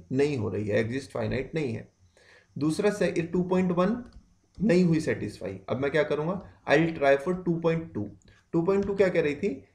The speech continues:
कि इसका जो derivative है, the derivative should be bounded, Derivative bounded होना चाहिए। तो एक्स क्यूब का derivative करेंगे तो मेरे पास में क्या आएगा? It will be three x square। क्या ये bounded है? नहीं, ये भी bounded नहीं है। जब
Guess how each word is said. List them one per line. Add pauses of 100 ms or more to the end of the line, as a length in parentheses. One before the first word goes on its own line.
(100)
कि
इसका
जो
derivative
है,
the
derivative
should
be (460)
bounded, (200)
Derivative
bounded
होना
चाहिए। (280)
तो
एक्स
क्यूब
का
derivative
करेंगे
तो
मेरे
पास
में
क्या
आएगा? (140)
It
will
be
three
x
square। (320)
क्या
ये
bounded
है? (140)
नहीं,
ये
भी
bounded
नहीं
है।
जब